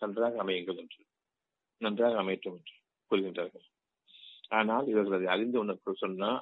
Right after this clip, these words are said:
அதுக்குள்ள விஷயம் வேற. அறியாம ஒரு வழக்கப்படி சாதாரண கிரீட்டிங் மாதிரி முகமன் கூறிக்கொண்டு ஒருவர் கூறிக்கொண்ட மாதிரி சாதாரண சொல்லிட்டு போகும்போது உள்ளுக்குள்ள வஞ்சமும் இருக்கின்றது.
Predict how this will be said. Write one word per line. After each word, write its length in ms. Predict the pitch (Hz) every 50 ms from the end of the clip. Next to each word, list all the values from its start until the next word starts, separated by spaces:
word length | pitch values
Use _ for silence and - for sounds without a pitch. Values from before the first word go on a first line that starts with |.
| -
அதுக்குள்ள 400 | - 101 101 98 - - 95 95
விஷயம் 320 | 92 87 - - 95 90 90
வேற. 160 | 90 90 107 120 120 -
அறியாம 540 | - 101 95 107 110 113 113 113 113 120 131 127 - _ _ _ _ _
ஒரு 120 | - 110 104
வழக்கப்படி 520 | 98 98 98 113 - - 123 123 123 131 135 131 - _ _ _ _ _ _ _ _ _
சாதாரண 440 | - - 110 107 110 117 117 120 127 123
கிரீட்டிங் 420 | 101 101 104 104 104 110 104 98
மாதிரி 200 | 98 101 98 104 104
முகமன் 380 | 104 98 95 101 101 101 98
கூறிக்கொண்டு 420 | - 104 95 92 - 92 92 95 95
ஒருவர் 500 | 95 92 92 98 98 95 - - 90 90
கூறிக்கொண்ட 420 | 87 - 95 90 85 95 85 - 90
மாதிரி 280 | 90 92 92 92 104 110 - _ _ _ _ _ _
சாதாரண 280 | - 95 95 95 98 104
சொல்லிட்டு 280 | - - 95 90 98 95
போகும்போது 300 | 95 92 92 92 98 95
உள்ளுக்குள்ள 360 | 90 95 95 - - 92 95
வஞ்சமும் 420 | 90 92 92 92 101 101 101 98 95
இருக்கின்றது. 420 | 95 95 104 98 95 98 101 113